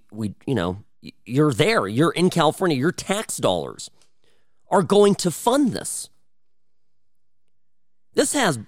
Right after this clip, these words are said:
nothing, and I mean absolutely nothing to do with, uh, making reparations and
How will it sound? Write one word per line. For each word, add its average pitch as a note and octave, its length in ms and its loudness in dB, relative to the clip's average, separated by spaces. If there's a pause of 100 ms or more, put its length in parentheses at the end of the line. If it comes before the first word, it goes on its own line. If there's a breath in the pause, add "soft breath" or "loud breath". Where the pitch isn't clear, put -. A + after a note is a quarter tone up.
(260)
nothing, D3+ 720 4 (160)
and F#3 100 -2
I F3 100 0
mean D3 220 2 (120)
absolutely D3+ 760 -4
nothing C3 500 0
to - 120 -6
do G2 460 -2 (420 soft breath)
with, - 460 0
uh, A2+ 240 -2 (100)
making G#2+ 1080 -4 (440)
reparations A#2 800 -2
and G#2 100 -2